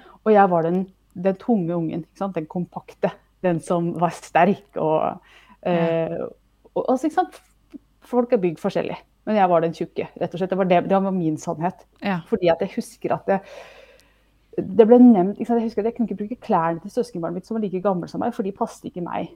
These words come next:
Speaker 1: Så jeg måtte bruke klærne til storesøstre, hvis jeg skulle låne en skibukse eller noe sånt, sant?
Speaker 2: Ja.
Speaker 1: Sånne ørsmå signaler om at, "Oi, Hilde, du er litt annerledes." Og det
Speaker 2: Ja.
Speaker 1: fikk jeg til å bety at jeg var tjukk. Og den følelsen har jeg med meg fortsatt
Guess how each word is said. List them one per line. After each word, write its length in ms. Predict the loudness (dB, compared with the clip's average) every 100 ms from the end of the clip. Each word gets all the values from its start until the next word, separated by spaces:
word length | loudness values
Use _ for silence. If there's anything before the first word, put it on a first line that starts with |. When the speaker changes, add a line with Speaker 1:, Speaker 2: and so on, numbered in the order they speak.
| _ _ _
Speaker 1:
Så 120 | -6 -6
jeg 60 |
måtte 140 | -4 -6
bruke 220 | -4 -6
klærne 240 | -4 -4
til 80 | -6
storesøstre, 640 | -6 -4 -4 -8 -8 -6 -4
hvis 180 | -2 -2
jeg 80 | -2
skulle 220 | 2 4
låne 320 | 4 2 -2
en 120 | -6 -8
skibukse 640 | -8 -8 -6 -6 -8 -6 -6
eller 140 | -6
noe 80 | -4
sånt, 180 | -4 2
sant? 240 | 2 2 -16 -12
Speaker 2:
Ja. 140 | -6 0
Speaker 1:
Sånne 160 | 0 2 2 2
ørsmå 260 | 0 -6
signaler 480 | -2 -2 0 -2 -2 -2
om 80 | -2
at, 80 | -2
"Oi, 80 | -2 -4
Hilde, 200 | -10 -6
du 80 | 0
er 140 | 2
litt 120 | 4 4
annerledes." 540 | 4 4 2 -2 -4 _ _ -20 _ _ _
Og 80 | 2
det 140 | 2 4
Speaker 2:
Ja. 80 |
Speaker 1:
fikk 100 | 0 -2
jeg 80 | -6
til 80 | -8
å 20 |
bety 260 | -8 -8
at 100 | -8 -8
jeg 60 |
var 80 | -10
tjukk. 300 | -16 -20 _ _ _ _ _ _ -2
Og 300 | 2 2 0 0
den 200 | 2 2
følelsen 380 | 2 -2 -2 -6
har 120 | -4
jeg 60 | -2
med 160 | -4 -4
meg 160 | -6
fortsatt 480 | -6 -10 -6 -8 -8